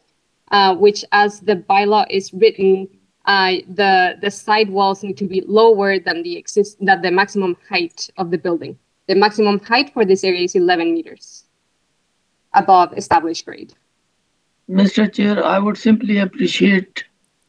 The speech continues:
Speaker 2: uh, to know that drawing A two is showing flat roof nine point,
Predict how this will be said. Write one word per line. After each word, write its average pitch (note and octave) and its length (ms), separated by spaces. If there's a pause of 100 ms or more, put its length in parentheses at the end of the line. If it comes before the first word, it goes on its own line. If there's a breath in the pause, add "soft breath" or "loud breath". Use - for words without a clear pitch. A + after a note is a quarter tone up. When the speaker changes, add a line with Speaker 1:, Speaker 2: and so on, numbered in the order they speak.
(180)
Speaker 2:
uh, E3+ 100
to F#3 180
know F3 560 (460)
that E3+ 260
drawing F#3 540 (580)
A G3 200
two F3 500 (460)
is F#3 180
showing G3 480
flat F#3 480
roof F#3 300
nine F3 400
point, F#3 420